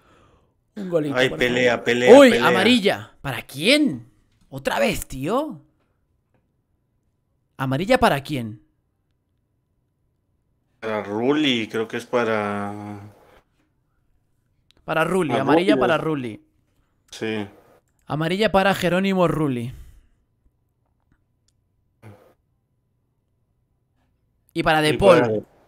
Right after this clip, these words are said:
Speaker 1: Qué
Speaker 2: Ala,
Speaker 1: bien.
Speaker 2: esta.
Speaker 1: La fiesta de las amarillas, amigos.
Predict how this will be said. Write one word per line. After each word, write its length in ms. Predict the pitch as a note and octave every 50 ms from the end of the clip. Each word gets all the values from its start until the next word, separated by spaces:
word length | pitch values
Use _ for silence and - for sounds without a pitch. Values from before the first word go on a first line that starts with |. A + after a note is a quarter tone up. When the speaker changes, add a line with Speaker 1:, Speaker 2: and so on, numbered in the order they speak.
| _ _ _ _ _ _ _ _ _ _ _ _ _
Speaker 1:
Qué 120 | - D3+
Speaker 2:
Ala, 260 | B2+ C3 C3 A#2+ G#2+ -
Speaker 1:
bien. 160 | D3+ D3+ D3+
Speaker 2:
esta. 380 | D3 C#3+ C#3 C3+ B2+ B2 A#2+ - _ _ _ _ _ _ _ _ _ _ _ _ _ _ _ _ _ -
Speaker 1:
La 320 | B2+ D3 E3 D#3+ D#3+ D3+
fiesta 400 | - - G3 G#3+ A3 G#3+ - A3+
de 120 | G#3+ G#3+
las 180 | G#3 G3+ F#3 -
amarillas, 880 | F#3+ F3+ F3 F3 G3 A3+ A3 F#3+ F#3 F3+ E3+ D#3 C#3+ C3+ B2 A#2+ - -
amigos. 1160 | C#3 D3 E3+ G#3 A3 G#3+ G#3+ G3 E3+ D#3 C#3 B2+ B2 - - - - - - - - - _